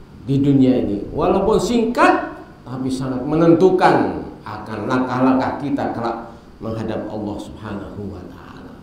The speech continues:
Sangat menentukan apakah kita kelak digolongkan pada golongan hamba-hamba Allah Subhanahu wa taala yang diridai oleh Allah Subhanahu wa taala,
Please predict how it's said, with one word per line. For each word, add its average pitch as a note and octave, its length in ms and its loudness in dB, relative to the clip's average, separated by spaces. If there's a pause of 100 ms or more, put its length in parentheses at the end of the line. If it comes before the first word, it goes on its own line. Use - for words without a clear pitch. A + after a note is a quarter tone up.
(120)
Sangat F#3+ 480 -2
menentukan F#3+ 960 -2 (300)
apakah F#3 480 2
kita G3 400 4
kelak - 560 2
digolongkan F#3+ 640 6
pada F#3 320 6
golongan F#3+ 480 2
hamba-hamba F3+ 540 2 (100)
Allah F3+ 160 4
Subhanahu F3+ 580 2
wa F3+ 220 4
taala F#3+ 400 4 (400)
yang F#3+ 160 2
diridai F3+ 320 8
oleh F#3 240 4
Allah F#3 240 4
Subhanahu F#3+ 560 2
wa F#3+ 160 6
taala, G#3+ 720 4